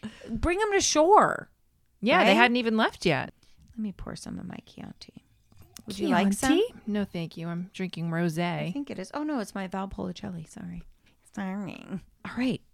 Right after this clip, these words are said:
Speaker 1: New York. New York City.
Speaker 2: Lots of,
Speaker 1: Wow.
Speaker 2: uh, controversy about New York.
Speaker 1: Mm-hmm. We met Bershawn.
Speaker 2: Yeah. So last week we didn't have an episode. They skipped it.
Speaker 1: Okay. So I was wondering.
Speaker 2: So
Speaker 1: I'm
Speaker 2: you
Speaker 1: like,
Speaker 2: didn't
Speaker 1: "Did I
Speaker 2: miss
Speaker 1: miss
Speaker 2: one.
Speaker 1: one?"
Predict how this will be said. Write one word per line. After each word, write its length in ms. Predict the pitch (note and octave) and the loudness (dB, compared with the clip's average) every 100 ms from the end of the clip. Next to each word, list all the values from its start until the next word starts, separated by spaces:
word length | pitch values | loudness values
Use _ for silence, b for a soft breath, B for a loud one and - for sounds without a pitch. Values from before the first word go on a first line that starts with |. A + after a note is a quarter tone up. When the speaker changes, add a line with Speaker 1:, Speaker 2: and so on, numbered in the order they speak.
| - - | -18 -8
Speaker 1:
New 160 | E3+ E3+ | -2 0
York. 440 | E3 D#3+ A3 - - _ _ _ _ _ - - | 2 0 -2 -10 -16 _ _ _ _ _ -20 -12
New 180 | G3 G3+ | -6 -4
York 460 | G3+ G3+ G3+ G3 - | -2 0 0 0 -8
City. 720 | - G#3+ G#3+ G#3+ A3 A3 G#3 | -2 0 2 2 0 0 2
Speaker 2:
Lots 400 | A3 D#4+ - A3 | 4 4 4 0
of, 560 | A3 B3+ A3+ G#3 G3+ - - | 4 6 6 4 -4 -12 -14
Speaker 1:
Wow. 460 | - A3 G#3 F#3+ | -2 4 6 6
Speaker 2:
uh, 40 | F#3 | 4
controversy 1120 | - G#3 G#3 G#3+ F3+ D#3+ F3 - E3+ E3 D#3+ | 4 4 6 4 4 4 4 2 2 2 4
about 280 | D#3+ D#3 D#3+ | 4 4 2
New 100 | D#3+ | 0
York. 360 | D3+ C#3 C3+ | 0 -2 -2
Speaker 1:
Mm-hmm. 600 | G3+ G3+ F3+ G#3 G#3+ A#3 D4 - - | -2 -2 -2 -2 -2 -2 -4 -8 2
We 120 | A3+ | 4
met 240 | G3 - | 4 4
Bershawn. 840 | D4+ E4 - G#3 D#3 G#2 F#2+ A2 G#3+ | 0 0 0 0 0 -2 -4 -2 2
Speaker 2:
Yeah. 280 | G#3+ F3+ | 4 4
So 180 | E3+ A3+ | 2 0
last 320 | G#3+ A3 - | 4 4 6
week 140 | F#4+ A3 | 2 4
we 100 | G#3+ | 4
didn't 200 | G#3+ F#3+ | 4 2
have 220 | F#3 G#3 | 2 4
an 80 | E3 | 4
episode. 580 | C3+ D3 - B2+ - - - | 2 -2 0 0 -2 -10 -2
They 100 | F3+ | -2
skipped 420 | - - A3 - | 0 -2 -2 0
it. 140 | C#3 | 2
Speaker 1:
Okay. 380 | D4 G4 - D#4 | 4 4 4 2
So 140 | C#4+ D#4+ | 6 4
I 40 | |
was 120 | D4+ | 6
wondering. 460 | C#4 A4 G#4+ A3 E3+ | 4 4 6 4 4
Speaker 2:
So 60 | |
Speaker 1:
I'm 40 | G3 | 6
Speaker 2:
you 40 | |
Speaker 1:
like, 120 | G#3+ G#3 | 6 6
Speaker 2:
didn't 120 | G#3+ | 8
Speaker 1:
"Did 100 | A3+ | 8
I 40 | A#4+ | 8
Speaker 2:
miss 140 | A#4 | 6
Speaker 1:
miss 80 | B4 | 4
Speaker 2:
one. 100 | - | 4
Speaker 1:
one?" 180 | B4 B4 | 4 2